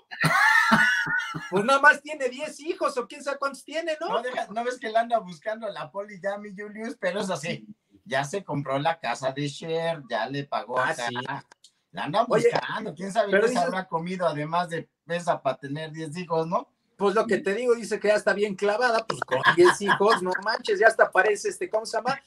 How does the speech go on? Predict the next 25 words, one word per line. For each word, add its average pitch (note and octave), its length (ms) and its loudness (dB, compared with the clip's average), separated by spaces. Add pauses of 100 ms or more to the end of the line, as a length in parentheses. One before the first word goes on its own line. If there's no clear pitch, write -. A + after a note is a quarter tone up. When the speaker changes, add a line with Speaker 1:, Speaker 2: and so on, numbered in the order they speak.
(160)
Speaker 2:
Las E3 220 6
mariposas G3+ 500 4
que F3 100 0
llevábamos G3+ 480 2
en E3 100 -4
la E3 100 4
secundaria, A3 760 2
¿no? C4+ 220 0
Eso, F4 200 0
este, F#3 80 -6 (200)
¿cómo - 120 4
se B2+ 60 8
llama? - 320 4
Speaker 1:
Sí, - 220 4
claro. - 200 4
Speaker 2:
La F#3+ 160 10
caja B3 260 10
esa B3+ 200 8
con G3 260 0
insectos G#3+ 760 2
para F#3+ 180 2
la F#3+ 100 4
clase A#3 280 2
de F#3+ 80 0
biología. G3 680 -2